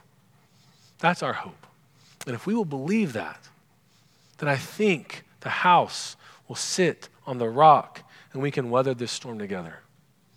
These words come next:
Let's pray. Jesus, teach us to become fools.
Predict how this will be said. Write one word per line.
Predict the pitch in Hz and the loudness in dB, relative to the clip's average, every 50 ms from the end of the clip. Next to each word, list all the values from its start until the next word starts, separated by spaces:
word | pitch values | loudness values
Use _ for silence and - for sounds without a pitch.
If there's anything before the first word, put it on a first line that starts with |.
| _ _ - - _ | _ _ -20 -20 _
Let's | 113 110 - | -16 -16 -14
pray. | - - 104 92 87 - - _ _ _ _ _ _ _ _ _ _ _ _ _ _ _ _ _ _ _ _ - - - - - - - - - - - - - _ _ _ _ _ _ - | -10 -8 -8 -8 -8 -12 -18 _ _ _ _ _ _ _ _ _ _ _ _ _ _ _ _ _ _ _ _ -20 -20 -20 -20 -20 -20 -20 -20 -20 -20 -20 -20 -20 _ _ _ _ _ _ -6
Jesus, | 131 135 131 139 135 - | -4 -2 0 0 -2 -2
teach | - - - 156 139 - - | -2 -4 -4 -4 -4 0 2
us | 135 117 107 - - - - - - - - - - _ _ _ _ _ _ _ _ - - _ _ _ _ _ | 2 2 2 0 -4 -6 -8 -10 -12 -14 -16 -20 -20 _ _ _ _ _ _ _ _ -20 -20 _ _ _ _ _
to | - 135 | -10 -6
become | 120 120 - - 131 117 113 | -6 -6 -4 -4 -6 -6 -6
fools. | - - 113 101 92 92 90 87 - - - | -10 -12 -12 -12 -12 -14 -18 -18 -16 -16 -16